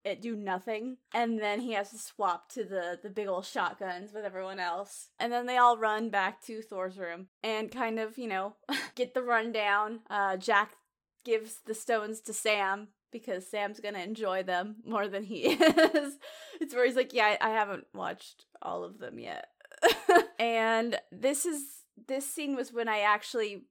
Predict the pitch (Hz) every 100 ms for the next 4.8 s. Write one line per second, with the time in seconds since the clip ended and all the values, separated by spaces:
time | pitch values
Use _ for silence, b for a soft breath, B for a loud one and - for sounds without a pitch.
0 | _ - 208 190 190 - 214 220 208 220
1 | 214 208 202 240 202 185 190 208 226 -
2 | - - 143 185 185 - 208 202 196 196
3 | 196 _ _ _ 208 208 202 214 208 202
4 | 196 196 208 214 196 - 254